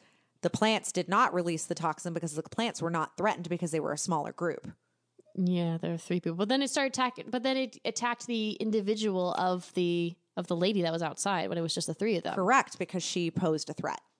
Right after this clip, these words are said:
Speaker 2: Yes, you see, now, now it's making sense, but at the time I was just like, "It's not making sense here." I know that it was doing,
Speaker 1: Fair
Speaker 2: like,
Speaker 1: enough,
Speaker 2: smaller,
Speaker 1: yeah.
Speaker 2: smaller, smaller groups, but then,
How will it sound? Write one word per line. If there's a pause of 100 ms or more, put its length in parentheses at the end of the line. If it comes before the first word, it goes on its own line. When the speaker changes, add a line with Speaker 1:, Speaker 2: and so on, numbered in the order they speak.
(1000)
Speaker 2:
Yes,
you
see,
now,
now
it's
making
sense,
but
at
the
time
I
was
just
like,
"It's
not
making
sense
here."
I
know
that
it
was
doing,
Speaker 1:
Fair
Speaker 2:
like,
Speaker 1:
enough,
Speaker 2:
smaller,
Speaker 1:
yeah.
Speaker 2:
smaller,
smaller
groups,
but
then,